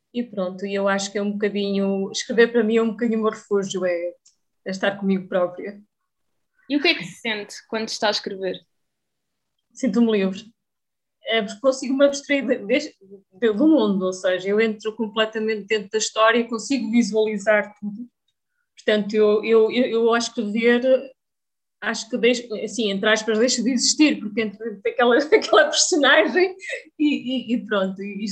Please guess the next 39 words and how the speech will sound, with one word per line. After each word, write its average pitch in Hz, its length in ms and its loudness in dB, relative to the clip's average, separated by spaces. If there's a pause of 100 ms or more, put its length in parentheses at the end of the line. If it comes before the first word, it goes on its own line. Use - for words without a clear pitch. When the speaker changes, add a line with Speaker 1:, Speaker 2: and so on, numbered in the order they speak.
(120)
Speaker 1:
e 208 100 -8
estou 226 260 6
lá, 202 240 8
e 190 180 -2
estou 214 240 -2
lá 208 160 4
mesmo, 190 400 -2
a 190 60 0
cem 190 200 -4
por - 100 -16
cento. - 280 -18 (1040)
Speaker 2:
E 247 180 4
a 254 40 4
verdade 269 380 4
é 277 60 4
que 269 200 -2
no 262 260 0
primeiro 262 320 -2
confinamento 254 760 -2
escreveu 240 460 0
um 233 160 0
livro, 226 600 0
eh, 220 160 4
de - 100 -10
seiscentas 240 540 -2
páginas 226 640 0
em 226 140 -2
trinta 233 240 -2
e 233 40 -4
cinco 233 280 -4
dias, 233 460 0 (260)
e 233 100 0
é 240 120 0
por 254 120 -2
isso 254 220 -2
que 254 120 0
é 240 100 2
tão 240 180 0
conhecida. 240 600 0